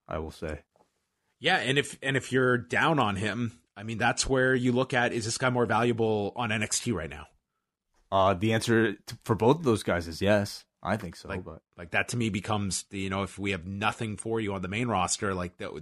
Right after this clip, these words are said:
Speaker 2: they need stars on N X T. Um, I, I don't know if that's, I, I wouldn't wanna make that, like, um,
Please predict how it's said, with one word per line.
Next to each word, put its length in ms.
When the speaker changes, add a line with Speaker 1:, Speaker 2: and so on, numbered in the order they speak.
Speaker 2:
they 160
need 180
stars 440
on 200
N 80
X 220
T. 240
Um, 400
I, 200
I 20
don't 180
know 140
if 80
that's, 400
I, 140
I 80
wouldn't 260
wanna 220
make 260
that, 240
like, 180
um, 440